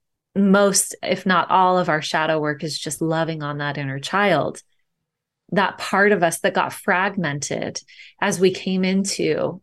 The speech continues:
and started believing in the, the reality of this human experience that separates us from ourselves.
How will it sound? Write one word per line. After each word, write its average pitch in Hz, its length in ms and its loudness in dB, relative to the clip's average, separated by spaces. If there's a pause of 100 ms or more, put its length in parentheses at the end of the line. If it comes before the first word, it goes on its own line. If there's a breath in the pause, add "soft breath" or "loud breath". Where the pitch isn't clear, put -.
and 180 160 -2
started 170 420 2
believing 185 540 4
in 156 160 -4
the, 151 140 -6 (260)
the 160 400 0 (380 soft breath)
reality 175 640 4
of 156 160 -2
this 165 160 0
human 170 360 -2
experience 196 840 2
that - 160 -2
separates 226 600 2
us 165 220 -2
from 170 220 -4
ourselves. 185 840 0